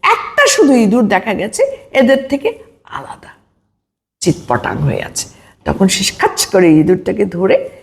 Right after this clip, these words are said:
নিয়ে এসে তার পেট চিরে হীরাটা শিকারীকে দেয়, এই ব্যবসায়ীকে দেয়। তখন ব্যবসায়ী খুব অবাক হয়ে বলে যে, "এত এত ইঁদুরের মধ্যে, আহ, তুমি এই ইঁদুরটাকে চিনলে কি করে?"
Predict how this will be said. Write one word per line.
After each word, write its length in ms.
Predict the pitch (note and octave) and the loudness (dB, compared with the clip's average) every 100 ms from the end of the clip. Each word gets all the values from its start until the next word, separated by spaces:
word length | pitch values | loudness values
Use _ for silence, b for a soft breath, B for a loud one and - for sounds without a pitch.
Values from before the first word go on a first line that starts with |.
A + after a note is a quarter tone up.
| _ - | _ 0
নিয়ে 180 | G3 | 2
এসে 180 | G3 G3 | 4 2
তার 160 | - F3+ - | 0 -2 0
পেট 260 | F3 F3+ - | 0 0 -2
চিরে 340 | A#3 C#5+ - - _ _ | 0 0 0 -8 _ _
হীরাটা 320 | G#3 F3+ F#3+ - - - _ - | -2 0 0 -2 -4 -20 _ -8
শিকারীকে 520 | - - F#2 - - | -4 0 0 0 -2
দেয়, 180 | - - - b - | -2 -6 -12 b -2
এই 120 | D3+ | 2
ব্যবসায়ীকে 560 | D#3+ F#3+ - - - E2+ | 2 0 0 -2 -2 -4
দেয়। 180 | - - _ _ _ _ _ | -4 -14 _ _ _ _ _
তখন 220 | - B4 | 0 4
ব্যবসায়ী 300 | F#4+ F4 G4 | 4 4 2
খুব 140 | G4 E4+ | 4 4
অবাক 240 | G#3+ B3+ | 4 2
হয়ে 140 | C#4+ E4 | 0 2
বলে 180 | E4+ | 2
যে, 100 | F4 | 2
"এত 280 | C#4+ E3+ - | 0 -4 -4
এত 200 | C#4+ D#4 | -2 2
ইঁদুরের 440 | F#4+ B3+ C#4 E4+ F#4 | 4 4 4 4 4
মধ্যে, 440 | G4+ F#4+ C4+ C#4 B B B | 2 2 2 0 B B B
আহ, 340 | - C#4 D4 C#4+ | 0 2 2 2
তুমি 260 | F#4 G4+ G#4 G#4 A4 - - _ _ _ _ _ _ _ | 4 6 6 4 2 -4 -16 _ _ _ _ _ _ _
এই 160 | - G#3+ | 0 4
ইঁদুরটাকে 480 | A#3 A#3 - F#4+ G4 | 6 4 4 2 2
চিনলে 380 | - C4+ G4+ D5 | 2 2 4 4
কি 140 | D#4 | 2
করে?" 320 | - E2 - | 0 -2 -4